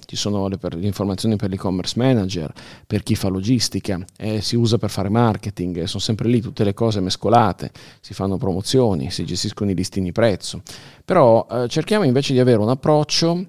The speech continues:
un pochino a, a monte, a priori, ok? Quindi se io penso a, ehm, a un'azienda, un, un'azienda o un imprenditore che deve iniziare a vendere online, ok? Quindi quello, tanto per cominciare, è un'attività imprenditoriale.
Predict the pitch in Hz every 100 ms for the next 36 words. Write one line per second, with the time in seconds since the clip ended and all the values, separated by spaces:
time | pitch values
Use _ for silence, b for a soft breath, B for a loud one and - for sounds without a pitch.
0 | _ _ _ _ _ _ _ - 123 135
1 | 127 151 139 131 87 113 113 110 95 87
2 | 107 131 - - - 98 101 95 78 90
3 | 127 - - 90 92 135 B B B B
4 | - 139 117 175 170 - 131 117 101 -
5 | - 78 62 - 113 110 - - 87 80
6 | 76 65 62 - 53 - 107 95 98 143
7 | 120 82 95 90 82 67 - 50 - 98
8 | 156 190 113 101 95 98 90 - 76 67
9 | 98 117 156 104 123 117 104 104 90 80
10 | 69 64 76 104 139 - _ B B B
11 | B - - 76 156 127 - - 190 180
12 | 190 185 - 160 170 127 110 107 127 170
13 | 147 92 71 85 107 - 123 - 123 151
14 | 139 - 143 107 104 - 110 98 95 90
15 | 85 78 62 53 50 -